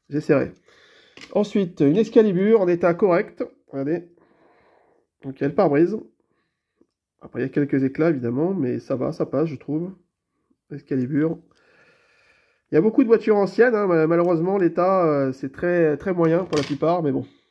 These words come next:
qu'est-ce que vous voulez que je vous dise ? Est-ce que c'est tout pour les majorettes ? Euh, bon, j'ai encore ça,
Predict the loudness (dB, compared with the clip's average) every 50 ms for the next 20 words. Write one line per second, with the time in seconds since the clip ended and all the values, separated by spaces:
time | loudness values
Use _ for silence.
0 | _ _ -12 -12 -8 -4 -4 -2 -2 0 -2 -2 -2 -2 -2 -4 -6 -8 -10 _
1 | -20 -20 -20 -20 -20 -20 -20 -20 -20 -20 _ -4 -2 -2 0 0 0 0 0 0
2 | 0 -2 -4 -2 0 2 2 2 2 2 0 0 0 2 2 2 0 -2 -4 -12
3 | _ -4 -2 0 0 0 0 0 -2 -2 0 -2 -2 0 -2 -4 -4 -4 -2 0
4 | 2 2 2 0 -2 -6 -14